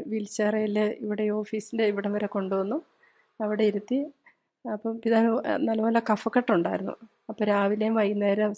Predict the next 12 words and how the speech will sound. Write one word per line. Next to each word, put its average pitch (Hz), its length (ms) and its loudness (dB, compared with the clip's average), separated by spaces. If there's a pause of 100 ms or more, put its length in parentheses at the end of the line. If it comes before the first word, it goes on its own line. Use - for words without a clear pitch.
സക്ഷൻ 214 340 -6
ചെയ്തെടുക്കുന്നുണ്ടായിരുന്നു. 202 840 -2 (520)
അതിന് 214 300 0
ഭയങ്കര 220 400 0 (120)
പെയിൻഫുൾ 208 460 0
ആയിരുന്നു 175 280 -4
പിതാവിന്. 190 280 -8 (140)
പക്ഷെ 214 280 0
അന്നേരം 240 380 2 (140)
അതായാലും 240 400 0
ഭയങ്കര 240 300 -2
ഒരു 240 100 -4